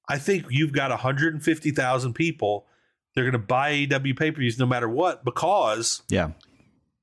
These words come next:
Speaker 1: there hasn't been a bad A E W pay-per-view
Speaker 2: Mm-hmm.
Speaker 1: outside of the Exploding Ring.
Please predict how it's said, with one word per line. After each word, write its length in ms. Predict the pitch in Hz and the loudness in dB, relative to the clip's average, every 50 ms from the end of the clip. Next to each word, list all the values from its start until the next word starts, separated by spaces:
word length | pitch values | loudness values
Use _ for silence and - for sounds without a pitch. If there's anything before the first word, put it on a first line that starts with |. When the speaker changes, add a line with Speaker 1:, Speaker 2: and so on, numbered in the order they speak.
| _ _ _ _ _ _ _ _ _ _ | _ _ _ _ _ _ _ _ _ _
Speaker 1:
there 180 | 123 131 139 127 | -4 -2 -2 0
hasn't 420 | 131 147 160 170 151 175 139 127 | 0 0 0 0 0 -2 0 0
been 120 | 143 156 170 | 2 2 2
a 60 | 165 | 2
bad 260 | 127 135 131 131 127 | 0 0 0 0 0
A 80 | 127 127 | 0 0
E 120 | 127 123 | 0 0
W 280 | 117 123 120 117 104 101 | 0 -2 -2 -2 -2 -2
pay-per-view 440 | - 156 175 175 - 95 90 92 | 0 0 -2 -2 -4 -8 -2 2
Speaker 2:
Mm-hmm. 280 | 104 101 95 113 139 175 170 - _ _ _ - | 4 4 6 6 4 2 0 -2 _ _ _ -4
Speaker 1:
outside 640 | 135 156 165 170 - - - 202 185 185 185 175 | -2 -2 -2 -2 -2 -2 0 2 2 2 2 2
of 100 | 160 147 143 | 0 0 2
the 100 | 147 143 | 2 0
Exploding 720 | 139 131 - - - - 143 143 147 147 147 139 135 131 127 | 2 0 -2 -4 -4 -2 -2 0 2 2 2 2 0 2 2
Ring. 300 | 127 127 123 107 92 87 | 2 2 2 0 -4 -8